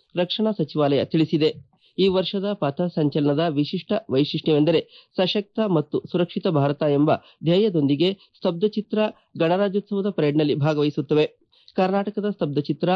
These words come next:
ಲಕ್ಕುಂಡಿಯ ಶಿಲ್ಪಕಲೆಯನ್ನು ಬಿಂಬಿಸಲಿದೆ. ಆಕಾಶವಾಣಿಯೊಂದಿಗೆ ಮಾತನಾಡಿದ ರಕ್ಷಣಾ ಸಿಬ್ಬಂದಿಯ ಏರ್ ಕಮಾಂಡರ್ ಮನೀಶ್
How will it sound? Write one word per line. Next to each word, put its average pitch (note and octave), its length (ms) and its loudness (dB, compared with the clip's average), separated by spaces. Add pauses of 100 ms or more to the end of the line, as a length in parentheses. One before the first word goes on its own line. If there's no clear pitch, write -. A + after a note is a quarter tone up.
(140)
ಲಕ್ಕುಂಡಿಯ F#3 500 0
ಶಿಲ್ಪಕಲೆಯನ್ನು D3+ 720 0
ಬಿಂಬಿಸಲಿದೆ. D3 720 2 (480)
ಆಕಾಶವಾಣಿಯೊಂದಿಗೆ G#3 960 0
ಮಾತನಾಡಿದ D3+ 520 2 (180)
ರಕ್ಷಣಾ E3+ 420 0
ಸಿಬ್ಬಂದಿಯ D3 520 2 (320)
ಏರ್ F3+ 200 2
ಕಮಾಂಡರ್ D3+ 540 0
ಮನೀಶ್ E3 360 4